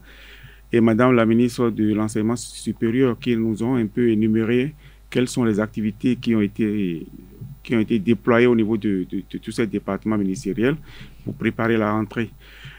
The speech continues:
Écoutez, c'est, c'est l'énumération habituelle. C'est assez classique pour une rentrée déjà dans notre pays parce que c'est, ça concerne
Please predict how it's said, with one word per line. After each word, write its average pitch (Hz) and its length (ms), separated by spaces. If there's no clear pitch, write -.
Écoutez, 147 460
c'est, 110 800
c'est 120 180
l'énumération 127 560
habituelle. 117 580
C'est - 300
assez 123 220
classique 120 460
pour 120 200
une 117 80
rentrée 104 380
déjà 101 280
dans 98 120
notre 101 180
pays 117 500
parce 101 200
que 104 160
c'est, 101 380
ça 110 160
concerne 107 580